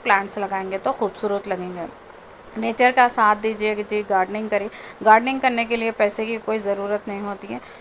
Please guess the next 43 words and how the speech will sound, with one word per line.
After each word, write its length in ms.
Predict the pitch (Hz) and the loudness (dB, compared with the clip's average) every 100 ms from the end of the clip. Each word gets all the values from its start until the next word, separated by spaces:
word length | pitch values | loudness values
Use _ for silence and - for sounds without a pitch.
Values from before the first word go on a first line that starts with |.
| - | -4
जो 120 | 220 254 | 2 2
चीज़ें 340 | 262 233 247 | 2 -2 -2
कचरे 400 | 240 214 240 254 | -2 -2 2 0
समझ 320 | 254 240 220 - | 2 -2 -4 0
के 100 | 220 | 2
आप 200 | 202 208 | 2 -2
निकालते 440 | 190 202 208 220 | 2 4 4 0
हैं 60 | 214 | 0
उसमें 380 | 202 - 220 220 | -2 -4 -6 -6
ही 260 | 226 269 262 | -4 -2 2
आप 180 | 208 - | 0 2
पौधे 300 | 202 196 220 | 2 2 0
बहुत 300 | 208 202 202 | 2 2 2
अच्छी 220 | 190 - 208 | -4 -6 -4
तरह 240 | 208 208 | -2 0
लगा 260 | 196 185 180 | 0 0 -2
के 120 | 185 | -2
अपने 240 | 214 202 190 | -8 -8 -8
घर 160 | 185 | -6
में 120 | 185 226 | -6 -6
सजा 300 | 208 190 185 | -4 0 0
सकते 300 | - - 214 | -2 -12 -14
हैं। 60 | - - - - - | -14 -18 -20 -14 0
ये 100 | 269 | 2
देखिए 260 | 262 247 | 2 -2
ये 120 | 262 240 | -2 2
नारियल 420 | 202 196 214 220 | 2 4 2 0
है, 80 | 233 | -2
हम 160 | 220 | -4
भी 120 | 196 208 | -6 -6
इसमें 220 | - 202 | -6 -4
का 80 | 196 | -2
पानी 320 | 202 190 202 | 0 0 -2
पी 160 | 220 214 | -6 -6
लेने 220 | 208 202 | -6 -6
के 120 | 202 | -6
बाद 240 | 208 208 208 | -2 -2 -2
ये 120 | 208 | -4
नारियल 360 | 202 185 190 202 | -2 -2 -2 -4
ऐसा 280 | 202 214 208 | -2 0 0
रह 160 | 202 185 | 0 -2
जाता 300 | 196 196 | -2 -2
है 120 | 208 | -2